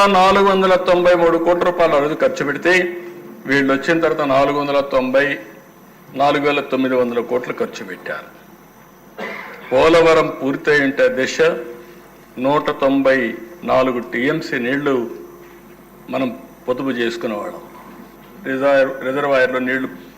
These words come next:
నిం-, నింపేవాళ్ళం. దీనివల్ల, దిశ,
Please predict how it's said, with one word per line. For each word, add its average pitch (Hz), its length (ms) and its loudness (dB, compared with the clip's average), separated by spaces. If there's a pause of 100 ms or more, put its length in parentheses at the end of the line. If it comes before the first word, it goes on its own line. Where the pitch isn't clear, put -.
నిం-, - 180 -8 (280)
నింపేవాళ్ళం. 113 560 -2 (1040)
దీనివల్ల, 180 420 6 (180)
దిశ, 175 160 4